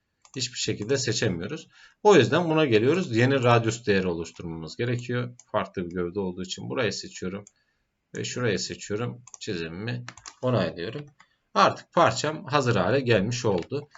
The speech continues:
Hemen açınım görünümlerini kontrol edelim. Üç yüz otuz altı milimetreye iki yüz milimetre.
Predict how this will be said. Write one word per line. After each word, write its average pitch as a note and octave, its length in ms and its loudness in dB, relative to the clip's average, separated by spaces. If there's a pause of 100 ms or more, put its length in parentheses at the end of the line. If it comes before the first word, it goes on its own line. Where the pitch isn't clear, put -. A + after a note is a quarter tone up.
(200)
Hemen C3+ 240 2
açınım C#3+ 540 -2
görünümlerini F2+ 600 0
kontrol C3+ 460 0
edelim. C3 300 2 (340)
Üç D#3+ 180 -4
yüz C#3 100 -2
otuz D3 240 2
altı C3 300 4
milimetreye F#2+ 580 -2
iki A#2+ 260 -4
yüz G2 120 2
milimetre. E2+ 600 -8